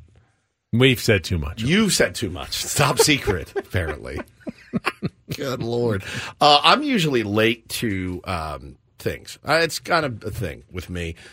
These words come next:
Speaker 2: "Hey, this movie is great. This show is great." Yeah, yeah, I'm gonna give it a little time. Um, and I was, I,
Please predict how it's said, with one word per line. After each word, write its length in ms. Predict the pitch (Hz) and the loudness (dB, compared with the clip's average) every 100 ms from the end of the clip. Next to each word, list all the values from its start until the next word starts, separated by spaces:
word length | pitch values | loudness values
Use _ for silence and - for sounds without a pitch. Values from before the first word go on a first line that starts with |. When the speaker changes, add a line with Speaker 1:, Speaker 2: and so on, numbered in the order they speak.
| - - - | -20 -20 0
Speaker 2:
"Hey, 240 | 143 151 143 | 4 6 6
this 180 | 120 135 | 2 0
movie 420 | 147 151 131 107 | 2 2 0 -2
is 100 | - | -2
great. 240 | 139 117 | 0 0
This 80 | 98 | -2
show 320 | - 143 139 | 0 4 4
is 80 | 123 | 2
great." 140 | 123 147 | 0 2
Yeah, 140 | 139 | 4
yeah, 120 | 120 | 2
I'm 80 | 110 | 0
gonna 100 | 104 | -2
give 140 | 101 | -2
it 40 | 95 | -4
a 40 | |
little 140 | 87 76 | -6 -10
time. 260 | - - _ _ - _ _ - | -16 -20 _ _ -20 _ _ 2
Um, 540 | 113 107 104 101 104 _ _ _ - - | 4 6 4 0 -6 _ _ _ -10 2
and 160 | 139 | 4
I 140 | 139 208 | 6 6
was, 300 | 151 120 - | 4 0 0
I, 100 | 139 | 0